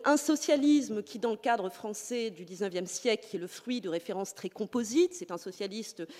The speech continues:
qui se rappelle aussi bien la Révolution française que la Commune, qui se veut républicain et qui se veut en même temps fidèle à Marx, donc un socialiste très mixte. Un socialiste qui a mis, il faut également le rappeler, très longtemps à prendre une forme partisane à peu près cohérente.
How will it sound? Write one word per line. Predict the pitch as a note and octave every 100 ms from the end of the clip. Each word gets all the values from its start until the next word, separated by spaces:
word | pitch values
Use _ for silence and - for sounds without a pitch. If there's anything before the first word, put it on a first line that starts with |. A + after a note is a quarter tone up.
| - -
qui | - - G3+
se | - - F#3 E3+
rappelle | E3 A#3 - A#3 G3+
aussi | D#3+ -
bien | F3 A3
la | G#3
Révolution | F#3 F3+ F#3 - F#3+
française | - G#3+ - G#3 G3+
que | G3
la |
Commune, | F#3 A3 A#3 C#4+ D#4+ E4+ E4+ - E4
qui | - A#3
se | - A#3
veut | F#3+ G#3 A#3
républicain | A3+ G3+ - A3 G3+ G#3 - A3+ A3 A3
et | F#3+
qui | - -
se | G#3 G#3
veut | E3+ A3+
en | A3
même | F#3 F3+
temps | - G3+
fidèle | F#3+ F3+ D#3+
à | E3
Marx, | F#3+ B3 F4 - - - -
donc | G3 G#3
un | F#3+
socialiste | A3 - G3 G#3 -
très | - -
mixte. | A3 E4 - - - - - - - - - A#3+
Un |
socialiste | B3 D4+ - D#4 E4 - A#3
qui | -
a |
mis, | A#3+ C4+
il | A#3
faut | G#3
également | G3 G3 G3
le |
rappeler, | G3 F#3+ - A#3
très | - - A3+
longtemps | B3 B3 - B3 A#3 -
à | E3+
prendre | F3 - G#3
une | F#3
forme | - A3 F#3
partisane | E3 F3 - F#3+ G3+
à | F3
peu | E3+
près | -
cohérente. | D#3+ G3+ F#3+ A#3 D4+ G#4+ -